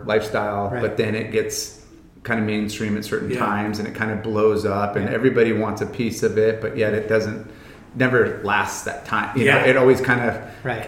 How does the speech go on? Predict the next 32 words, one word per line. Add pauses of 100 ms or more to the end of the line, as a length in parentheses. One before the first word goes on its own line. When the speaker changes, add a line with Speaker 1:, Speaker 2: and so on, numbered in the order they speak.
Speaker 1:
hits
a
spike,
and
then
it
Speaker 3:
There's
the
Speaker 1:
dips.
Speaker 3:
ebbs
and
flows.
Speaker 1:
Yeah.
Speaker 2:
Well,
it
kind
of
self-regulates. (260)
Speaker 1:
Yeah. (340)
Speaker 2:
And,
and
I
think
that's
kind
of
a
neat
thing,
uh,
about
it.